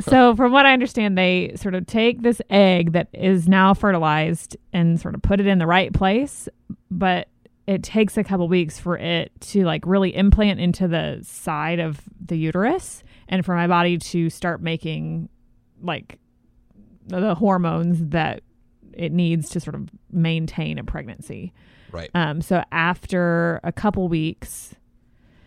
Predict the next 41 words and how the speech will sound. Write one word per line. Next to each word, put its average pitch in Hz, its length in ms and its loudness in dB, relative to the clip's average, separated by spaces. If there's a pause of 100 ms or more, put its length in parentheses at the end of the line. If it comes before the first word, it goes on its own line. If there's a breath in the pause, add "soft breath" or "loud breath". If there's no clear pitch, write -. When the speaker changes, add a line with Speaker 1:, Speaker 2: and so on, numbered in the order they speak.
(320)
Speaker 2:
we, 170 640 0
you 180 120 -2
know, 160 120 0
they 156 120 -2
said, 160 220 -6
"If 156 100 -8
you 175 80 -4
come 254 200 6
in 233 100 8
at 208 100 4
this 185 140 2
time, 170 220 0
we'll 160 100 0
take 185 220 0
this 175 100 0
blood 156 220 -6
test 147 360 -6
and 156 420 -4
we'll 160 100 0
be 165 100 0
able 156 120 0
to 160 100 -6
see 175 200 0
how 180 240 2
much 170 200 0
of 147 80 -6
the 147 80 -6
pregnancy 160 400 -4
hormone 156 380 -2
you 156 80 -4
have, 151 500 -4
and 160 140 -6
that 151 120 -8
will 160 80 -10
tell 156 300 -6
us 156 220 -8
if 156 140 -10
it's - 160 -12
worked - 280 -12
or 147 100 -10
not." 101 340 -16